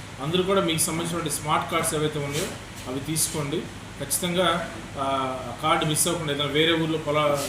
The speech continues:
పొలం పనుల నిమిత్తం అలా వెళ్ళినా కానీ వచ్చి మీ విఆర్ఓని కన్సల్ట్ అయ్యి కార్డు కంపల్సరీగా తీసుకోండి.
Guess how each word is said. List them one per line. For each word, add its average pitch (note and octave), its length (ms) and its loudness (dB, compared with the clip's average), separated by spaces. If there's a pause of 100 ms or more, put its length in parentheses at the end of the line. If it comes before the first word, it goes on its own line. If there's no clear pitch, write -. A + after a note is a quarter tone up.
(200)
పొలం D#3 140 -4
పనుల D#3 260 0
నిమిత్తం D3+ 240 -2
అలా C#3+ 100 0
వెళ్ళినా C#3 340 0
కానీ D3+ 300 -4 (440)
వచ్చి D#3+ 220 -4
మీ E3+ 140 4
విఆర్ఓని E3 340 4
కన్సల్ట్ D3+ 360 -4
అయ్యి F#3 160 -4
కార్డు D#3 240 2 (240)
కంపల్సరీగా C#3+ 640 -6
తీసుకోండి. D3 520 -4